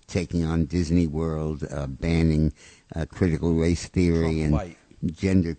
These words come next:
Speaker 1: craziness in fourth grade classes,
Speaker 2: Oh, my God.
Speaker 1: and, uh, going and, uh, deporting illegal immigrants to other states so that they can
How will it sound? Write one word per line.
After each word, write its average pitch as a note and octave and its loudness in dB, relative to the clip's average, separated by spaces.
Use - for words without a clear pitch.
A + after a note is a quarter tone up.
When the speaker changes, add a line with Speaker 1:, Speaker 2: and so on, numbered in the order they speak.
Speaker 1:
craziness E2 0
in D#2 2
fourth - -4
grade E2+ -4
classes, F2 -6
Speaker 2:
Oh, G#2 -14
my F#2 -14
God. D2 -20
Speaker 1:
and, F2 4
uh, F#2 -2
going G2+ 2
and, E2+ -2
uh, E2 -2
deporting F2+ 4
illegal F2 0
immigrants F2 2
to E2 0
other F2 0
states G2 -4
so E2+ -6
that D2 -10
they E2+ -2
can E2 0